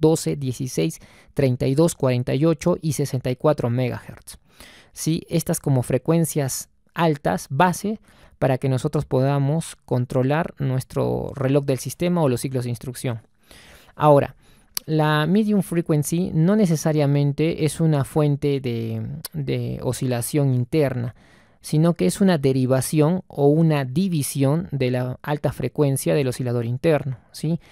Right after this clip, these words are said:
Es por eso que esta división de frecuencia solamente va a poder controlar periféricos o va a servir como fuente de oscilación de periféricos, ¿no? Entonces, esta frecuencia media va a trabajar a treinta y uno punto veinticinco kilohertz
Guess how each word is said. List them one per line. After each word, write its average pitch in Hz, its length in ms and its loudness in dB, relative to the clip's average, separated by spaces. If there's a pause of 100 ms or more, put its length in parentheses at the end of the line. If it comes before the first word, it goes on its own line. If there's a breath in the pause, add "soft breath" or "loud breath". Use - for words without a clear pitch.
(180 loud breath)
Es - 160 2
por 170 180 2
eso 165 340 2
que 143 180 -2
esta 165 180 -2
división 139 720 -2
de 131 140 -4
frecuencia 135 580 -2
solamente 156 560 2
va 139 120 0
a 139 40 -2
poder 135 300 2
controlar 127 560 -2
periféricos - 800 -4 (720 soft breath)
o 151 240 6
va 151 100 4
a 147 40 0
servir 147 340 0
como 127 260 2
fuente 151 480 2
de 120 80 2
oscilación 127 460 0
de 131 100 0
periféricos, 120 640 -2
¿no? 139 200 -4 (360 loud breath)
Entonces, 139 640 0
esta 165 380 -2
frecuencia 143 640 0
media 143 480 0
va 147 140 0
a 147 40 -2
trabajar 131 760 -4
a 131 200 -4
treinta 131 400 -2
y 143 80 0
uno 160 220 2
punto 151 340 0
veinticinco 131 640 -2
kilohertz 190 720 -2